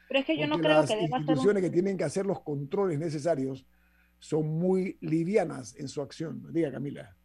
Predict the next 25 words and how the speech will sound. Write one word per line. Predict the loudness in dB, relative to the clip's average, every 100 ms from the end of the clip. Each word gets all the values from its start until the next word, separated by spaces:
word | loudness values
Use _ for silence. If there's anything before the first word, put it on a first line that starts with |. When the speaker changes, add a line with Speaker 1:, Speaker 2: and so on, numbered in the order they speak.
| _
Speaker 1:
Es | -2
que | 0 2
yo | 2
no | 4
creo | 6 6 6
que | 2
deba | 2 2
ser | 0 -4
un | -4
asunto | -4 -6 0 0
de | 4
vergüenza. | 2 4 2 2 -4 -10 -10 _ _ _ _
O | 4
sea, | 6
Speaker 2:
Mm. | 4
Speaker 1:
pa-, | 0 -2 -6 -2
e-, | -2 2
eso | 0 2
de | 0 0
que, | -4
que |
si | 0 2
la, | 2 2
que, | 0 0 0
que | -2 -2 -4